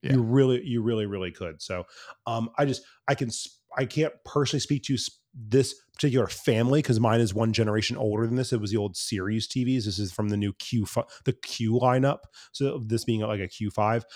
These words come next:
Speaker 2: but I will tell you that the, this, I think mine is a Series six, the, the, the last year's sixty-five inch,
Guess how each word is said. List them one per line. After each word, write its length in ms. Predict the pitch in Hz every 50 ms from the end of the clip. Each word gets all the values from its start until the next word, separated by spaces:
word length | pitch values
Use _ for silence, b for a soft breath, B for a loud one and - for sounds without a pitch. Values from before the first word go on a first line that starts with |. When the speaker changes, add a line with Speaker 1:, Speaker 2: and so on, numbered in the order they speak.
| B B
Speaker 2:
but 120 | _ 117 107
I 60 | 123
will 120 | 120 120
tell 160 | 117 - 123 120
you 100 | 117 113
that 180 | 113 110 113
the, 200 | 113 107 101 104 101
this, 240 | 104 95 - -
I 100 | - 113
think 160 | 110 127 151 151
mine 120 | 135 123
is 60 | 113 104
a 60 | 98
Series 340 | - - 104 98 98 92 -
six, 320 | - 92 80 - - -
the, 160 | 104 101 - -
the, 240 | 107 107 98 95 92 -
the 120 | - 98 98 -
last 360 | 110 117 131 143 127 - -
year's 260 | 139 131 127 - - -
sixty-five 600 | - - - 117 - - 123 - 120 110 110 104
inch, 220 | 104 104 95 -